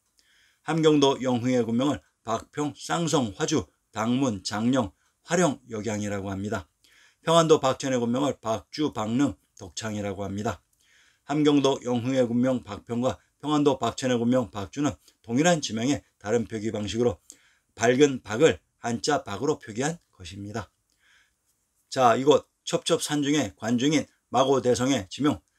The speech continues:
함경도 영흥의 객관을 인용합니다. 만경루, 객관 동쪽에 있다고 했습니다. 만경루란 경도인 서울을 바라보는 누각으로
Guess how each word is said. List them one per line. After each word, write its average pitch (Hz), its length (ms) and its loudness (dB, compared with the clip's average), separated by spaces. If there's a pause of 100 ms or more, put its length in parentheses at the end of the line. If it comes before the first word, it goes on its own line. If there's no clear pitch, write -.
(140)
함경도 147 640 2
영흥의 123 440 0
객관을 127 500 -4 (100)
인용합니다. 110 640 -4 (500)
만경루, 135 680 4 (380)
객관 120 360 -2
동쪽에 113 380 -2
있다고 113 460 -4 (160)
했습니다. 98 520 -8 (500)
만경루란 131 800 2 (120)
경도인 120 440 0
서울을 117 360 2
바라보는 110 480 -2
누각으로 104 400 -4